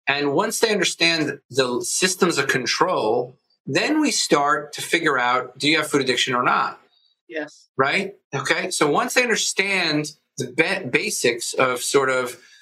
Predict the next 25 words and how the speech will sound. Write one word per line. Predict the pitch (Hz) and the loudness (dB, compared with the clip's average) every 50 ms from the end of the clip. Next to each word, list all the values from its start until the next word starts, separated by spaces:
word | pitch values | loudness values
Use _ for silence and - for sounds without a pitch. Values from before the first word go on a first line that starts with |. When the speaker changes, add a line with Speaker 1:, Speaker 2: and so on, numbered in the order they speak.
| - _ _ _ _ _ - | -20 _ _ _ _ _ -8
Speaker 1:
the | 117 120 120 | -6 -6 -4
food | - - 175 175 143 | 0 2 2 2 2
matrix, | 127 127 139 160 156 - - 123 - - - | 0 0 0 0 0 0 0 0 0 0 0
so | - 127 | 0 0
to | 120 | 0
speak, | 117 - - 135 131 127 127 139 | -2 -2 -2 0 -2 0 0 0
or | - | 0
the | 120 117 | 2 0
obesity | 117 120 147 160 - - 131 | 0 0 -2 -2 0 -2 -2
trap, | - - - 120 120 120 - - | 0 2 2 2 2 0 -2 -4
we | - | -6
call | - - - 117 117 120 | -2 0 2 2 2 0
it, | - - - - - - _ _ _ _ _ _ _ _ - | -2 -4 -6 -8 -14 -20 _ _ _ _ _ _ _ _ -2
then | 139 160 202 233 254 254 - - _ | 0 0 2 2 0 -2 -2 -4 _
now | - 180 202 | -2 -2 0
you | 240 262 269 | 2 2 2
have | 233 208 | 2 2
an | 202 | 2
empowered | 165 143 139 - - 127 127 127 131 147 147 - | 0 0 0 0 0 0 0 0 0 -2 -2 -2
patient. | - 233 311 - - - 123 - - - _ _ _ _ _ _ _ _ _ _ | -2 -2 0 0 -2 -2 -4 -4 -6 -10 _ _ _ _ _ _ _ _ _ _
And | - 147 156 | -2 0 0
what | 185 226 - | 0 0 2
they | 233 254 240 | 2 0 2
do | 180 196 196 180 | 2 2 2 2
then, | - - 135 175 220 226 202 165 147 151 156 - | 0 0 0 0 2 2 2 2 0 0 -2 -4